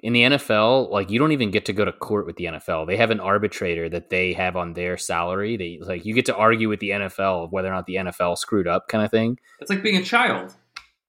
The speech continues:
Speaker 1: Yeah, it's a little, it's a lot like <laughs> being a child. Whereas, I mean, uh,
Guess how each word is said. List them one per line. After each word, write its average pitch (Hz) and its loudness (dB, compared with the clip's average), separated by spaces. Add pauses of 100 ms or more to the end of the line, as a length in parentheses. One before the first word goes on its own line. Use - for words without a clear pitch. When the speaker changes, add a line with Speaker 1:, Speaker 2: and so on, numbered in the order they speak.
(140)
Speaker 1:
Yeah, 107 2
it's 95 -6
a 151 4
little, 175 4
it's 143 2
a 160 6
lot 127 6
like 104 -6
<laughs> 101 -8
being 107 -8
a 101 -8
child. 87 -6 (280)
Whereas, 135 6 (180)
I 131 -2
mean, 156 4
uh, 143 4